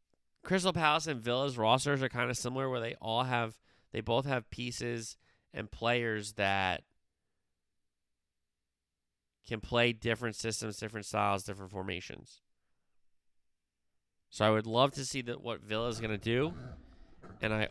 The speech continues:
also wanna see who, who Potter plays for Chelsea. Very interested to see that. Leeds and Arsenal. Arsenal coming off the win against Liverpool, as we know.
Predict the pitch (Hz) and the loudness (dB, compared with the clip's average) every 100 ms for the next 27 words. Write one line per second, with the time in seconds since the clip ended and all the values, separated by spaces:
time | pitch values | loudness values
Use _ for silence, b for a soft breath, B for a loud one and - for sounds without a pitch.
0 | - 123 143 - 123 117 110 117 113 - | 0 2 2 0 -2 -2 -4 -6 -6 -10
1 | _ _ 131 143 - - 123 139 165 135 | _ _ -8 -8 -12 -12 -2 0 0 -4
2 | _ 120 135 156 147 151 143 143 175 - | _ 2 2 2 0 -4 -6 -6 -8 -10
3 | _ _ _ _ _ _ _ _ _ _ | _ _ _ _ _ _ _ _ _ _
4 | _ _ - 110 127 131 107 - - - | _ _ -16 -4 -2 -2 -4 -12 -18 -18
5 | - - 143 _ b b b b b b | -18 -18 -20 _ b b b b b b
6 | b b _ - 202 180 160 156 165 170 | b b _ 2 2 4 4 6 4 2
7 | 165 147 - _ _ _ _ _ - 127 | 0 -2 -6 _ _ _ _ _ -4 -4
8 | 123 120 123 120 113 107 104 113 113 101 | -2 -4 -2 2 2 0 -4 -4 -4 -4
9 | 98 95 - 147 170 147 139 98 104 131 | -6 -6 -4 -2 -2 -2 -2 -2 -2 -2
10 | 147 | -2